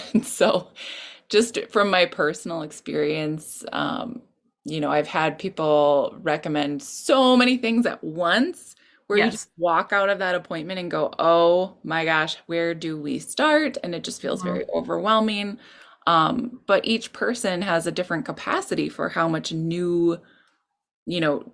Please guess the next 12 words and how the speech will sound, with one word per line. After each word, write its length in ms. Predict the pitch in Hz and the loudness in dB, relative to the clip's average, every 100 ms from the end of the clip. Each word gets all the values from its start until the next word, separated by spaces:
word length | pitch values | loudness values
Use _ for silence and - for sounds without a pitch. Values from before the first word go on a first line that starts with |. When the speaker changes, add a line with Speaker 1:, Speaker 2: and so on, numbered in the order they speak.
| - | -4
Speaker 1:
how 180 | - 202 | 2 4
many 240 | 214 180 | 4 0
changes 560 | 160 - 180 233 202 156 | -2 -6 2 2 2 -2
they 200 | 165 160 | -4 -4
can 220 | - 190 | -6 -6
make 240 | 170 165 | -4 -2
at 80 | - | -2
any 180 | 160 156 | 0 -2
given 280 | 143 - - | -2 0 0
time. 720 | - 269 240 185 170 170 185 _ - - - | 2 2 2 2 -2 -4 -8 _ -20 -20 -8
Speaker 2:
Mm-hmm. 440 | 226 220 185 196 - | -4 -2 -2 -4 0
Speaker 1:
So 340 | 202 180 170 | 4 8 8